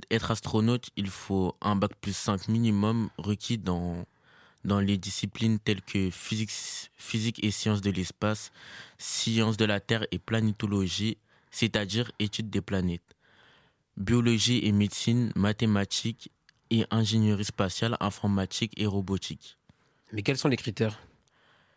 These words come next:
Speaker 1: Les astronautes doivent supporter des conditions extrêmes comme l'apesanteur, les accélérations brutales et l'isolement prolongé. Ils suivent des tests physiques rigoureux pour évaluer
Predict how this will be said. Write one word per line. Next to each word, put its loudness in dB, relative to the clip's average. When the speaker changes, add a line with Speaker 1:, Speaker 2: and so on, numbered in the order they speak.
Speaker 1:
Les 2
astronautes 2
doivent 0
supporter 0
des 2
conditions 0
extrêmes -2
comme 2
l'apesanteur, -2
les -4
accélérations -2
brutales -2
et -2
l'isolement 0
prolongé. -2
Ils 0
suivent 0
des 0
tests -4
physiques -2
rigoureux 0
pour -4
évaluer 0